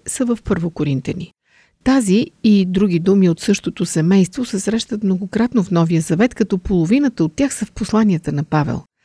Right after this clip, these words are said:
Много от новозаветните появи на това словосъчетание се срещат в Първо Коринтени. Глупостта, за която говори Павел тук,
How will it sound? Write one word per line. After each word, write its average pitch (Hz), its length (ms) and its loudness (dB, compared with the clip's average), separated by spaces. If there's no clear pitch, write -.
Много 262 320 4
от 226 120 0
новозаветните 185 960 2
появи 196 420 2
на 165 120 0
това 180 240 -2
словосъчетание 208 880 -4
се - 140 -12
срещат 208 440 -4
в - 80 -20
Първо 175 280 0
Коринтени. 135 640 -4
Глупостта, 185 640 2
за 285 140 -2
която 226 360 0
говори 185 400 0
Павел 165 380 0
тук, 269 360 -4